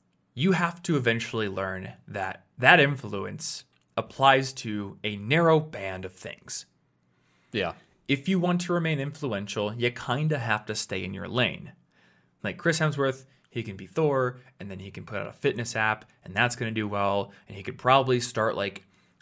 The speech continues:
Speaker 1: a Lego review set channel on YouTube, and that would do incredibly well. And people would be like, "Did you know that, uh, nineteen ninety-six Star Wars Death Star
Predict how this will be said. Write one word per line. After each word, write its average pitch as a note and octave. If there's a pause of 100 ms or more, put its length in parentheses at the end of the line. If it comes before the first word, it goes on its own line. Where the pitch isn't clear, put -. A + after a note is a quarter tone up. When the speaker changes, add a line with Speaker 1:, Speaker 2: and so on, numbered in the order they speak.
Speaker 1:
a F#2 (1000)
Lego C3
review B2+
set - (560)
channel G2 (160)
on G#2+
YouTube, G#2+
and G#2
that G2+
would A2
do A2+ (120)
incredibly B2
well. B2
And G#2
people A#2
would A2+
be A#2
like, G#2
"Did F#3+
you E4
know D3+
that, A2+
uh, A2
nineteen D#3+
ninety-six A#2+
Star A2
Wars G2+
Death G#2+
Star G2